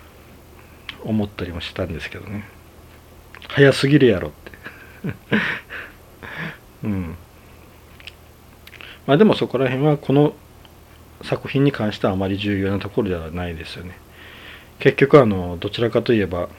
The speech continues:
この乾いた世界とアクションを見せるっていう作品なんで、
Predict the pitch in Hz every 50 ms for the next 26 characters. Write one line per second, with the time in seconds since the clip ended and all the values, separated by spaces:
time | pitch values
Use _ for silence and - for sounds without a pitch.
0 | - - - - - - - - 113 104 104 - - 139 143 151 143 - - -
1 | - 117 - 107 98 95 - - 85 - - - - - - - - - - -
2 | - - - - - - - - - - - - - - - - - - - 82
3 | 80 92 - - - - - - - - - - - - - - - - - -
4 | - - - - - 113 110 113 - - - - - - - - - - - -
5 | - - - - - - - 110 107 - 127 110 - - - - - - - -
6 | - - - - - - 92 87 85 87 87 90 - - - - - - - -
7 | - - - - - - - - - - - - - 117 - 107 104 - 107 98
8 | 92 90 87 90 87 80 80 80 -